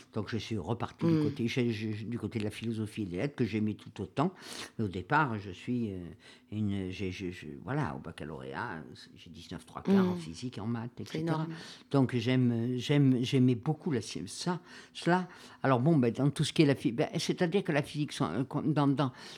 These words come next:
Speaker 1: dans tous ces éléments, mais comme dans la pensée, dans la passé-,
Speaker 2: Oui.
Speaker 1: pensée de Deleuze,
Speaker 2: Ah
Speaker 1: donc
Speaker 2: oui.
Speaker 1: quand il parle de la synthèse
Speaker 2: Bah, bien sûr,
Speaker 1: disjonctive,
Speaker 2: ouais.
Speaker 1: c'est-à-dire qu'on est passé de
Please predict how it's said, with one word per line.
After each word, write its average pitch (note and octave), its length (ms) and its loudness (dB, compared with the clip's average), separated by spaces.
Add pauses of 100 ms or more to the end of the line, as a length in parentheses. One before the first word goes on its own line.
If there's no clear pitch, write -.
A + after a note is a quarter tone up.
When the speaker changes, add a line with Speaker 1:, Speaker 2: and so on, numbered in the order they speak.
Speaker 1:
dans D3+ 140 6
tous G3 160 0
ces D#3+ 280 6
éléments, C4+ 320 8
mais D3+ 140 8
comme A#2+ 200 6
dans A2+ 120 4
la A2 100 6
pensée, C4 460 4
dans D3+ 140 2
la A2 100 0
passé-, - 400 -4
Speaker 2:
Oui. - 100 2
Speaker 1:
pensée C#3+ 180 -2
de A2 120 -2
Deleuze, G3 520 2 (320)
Speaker 2:
Ah C#3 80 4
Speaker 1:
donc C3+ 100 8
Speaker 2:
oui. A3 40 6
Speaker 1:
quand C3+ 200 6
il C3+ 80 -2
parle A#2+ 200 2
de B2+ 60 -4
la A#2 120 -2
synthèse A#2+ 640 -6 (200)
Speaker 2:
Bah, D#3+ 80 -6
bien D3+ 160 2
sûr, D3+ 120 4
Speaker 1:
disjonctive, B3+ 380 4
Speaker 2:
ouais. B2 60 -4
Speaker 1:
c'est-à-dire C3 400 -4
qu'on A#2+ 160 -2
est B2+ 100 -2
passé C#3 400 2
de B2 380 4